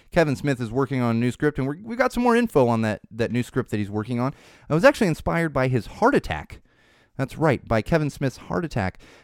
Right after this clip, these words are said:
Uh, and apparently in the plot of the script, Randall is going to be recovering from a heart attack.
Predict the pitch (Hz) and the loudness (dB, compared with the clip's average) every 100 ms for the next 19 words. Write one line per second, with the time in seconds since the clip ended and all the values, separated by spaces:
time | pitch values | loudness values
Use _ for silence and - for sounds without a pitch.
0 | - 123 131 147 202 170 165 165 156 127 | -2 0 2 4 4 4 2 2 0 0
1 | 180 185 170 135 - 160 - 110 113 175 | 2 2 2 0 2 2 2 -2 4 4
2 | 208 151 135 127 110 139 139 135 131 123 | 6 6 6 4 2 2 0 -2 -2 0
3 | 110 - 196 180 175 160 156 147 - 123 | -2 -2 0 0 -2 0 0 0 0 -4
4 | 110 - 147 139 - 110 85 | -4 -2 0 0 0 0 0